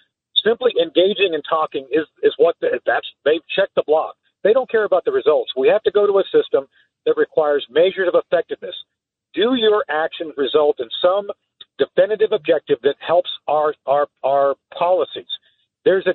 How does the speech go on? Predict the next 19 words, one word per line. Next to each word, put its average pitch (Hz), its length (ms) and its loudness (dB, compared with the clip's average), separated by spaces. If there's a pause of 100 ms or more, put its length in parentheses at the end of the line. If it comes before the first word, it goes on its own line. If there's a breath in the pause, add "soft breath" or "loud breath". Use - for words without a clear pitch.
(100)
disconnect. 170 680 -2 (140)
There's 147 140 2
a 156 140 0
fundamental 220 440 0
disconnect 135 560 -2 (360)
that 156 200 2
has, 135 120 -4 (160)
has 131 120 0
established 180 560 0
itself 131 380 0
because 131 380 -2
there's 123 240 -2
no 156 200 2
link 185 300 -2 (100)
to 139 100 0
performance 196 640 -2 (600)
and 147 320 0 (100)
e-, 147 40 0 (140)
effects. 131 440 -2